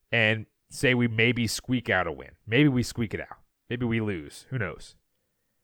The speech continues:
But I'm just saying, devil's advocate here, are we gonna try and stick with Heinicke,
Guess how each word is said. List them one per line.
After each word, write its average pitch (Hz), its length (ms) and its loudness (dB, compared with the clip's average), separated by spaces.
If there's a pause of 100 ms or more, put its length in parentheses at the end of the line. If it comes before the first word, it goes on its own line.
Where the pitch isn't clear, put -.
(160)
But 123 80 2
I'm 123 100 2
just 123 160 -2
saying, 151 260 0
devil's 110 300 2
advocate 120 460 2
here, 80 360 -8 (1500)
are 127 140 6
we 127 100 4
gonna 120 240 0
try 131 440 0
and 110 160 -4
stick - 360 0
with 113 100 -2
Heinicke, 87 560 -8